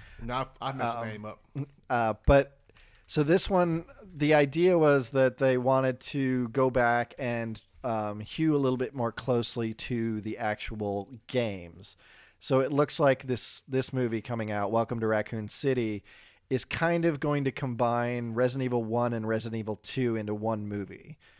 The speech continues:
Speaker 2: And so the trailer for that just dropped.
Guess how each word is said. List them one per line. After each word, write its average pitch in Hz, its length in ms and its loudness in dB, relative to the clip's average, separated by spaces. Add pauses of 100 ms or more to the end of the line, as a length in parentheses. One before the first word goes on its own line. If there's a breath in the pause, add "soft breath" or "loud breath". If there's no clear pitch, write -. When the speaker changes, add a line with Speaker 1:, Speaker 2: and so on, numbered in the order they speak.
(840 soft breath)
Speaker 2:
And 117 260 -4
so 107 480 0
the 113 80 -6
trailer 139 540 4
for 123 160 -4
that 113 240 0
just 113 260 -6
dropped. 98 580 -4